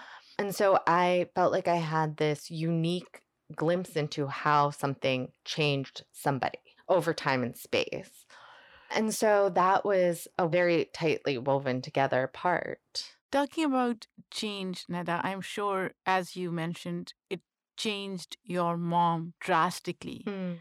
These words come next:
Speaker 2: from this young leftist activist, risk taker,
Speaker 1: Mm-hmm.
Speaker 2: to somebody else who probably had a different personality.
Speaker 1: Mm.
Speaker 2: So growing up, how did you see that evolution happen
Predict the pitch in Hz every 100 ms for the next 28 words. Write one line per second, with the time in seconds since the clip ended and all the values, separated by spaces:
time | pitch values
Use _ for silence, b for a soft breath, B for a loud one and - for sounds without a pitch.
0 | _ - 196 185 175 185 - 175 180 180
1 | 175 170 170 175 - - 170 160 - -
2 | 170 175 175 185 165 165 165 156 - -
3 | - - _ _ _ 160 233 - - 185
4 | 160 - 151 180 180 165 175 - 220 -
5 | - 208 220 214 202 185 170 135 - -
6 | - - 180 - - - 180 190 190 196
7 | 175 185 190 190 185 - b b b b
8 | 196 202 202 226 196 - 233 214 170 170
9 | - 165 156 160 156 139 165 180 196 185
10 | 175 160 - 262 175 240 262 262 220 196
11 | 180 - _ - _ _ - - 247 269
12 | 285 214 190 214 226 226 220 - - -
13 | - - 233 202 180 180 - 185 165 170
14 | 180 185 - 180 165 156 165 165 165 170
15 | 165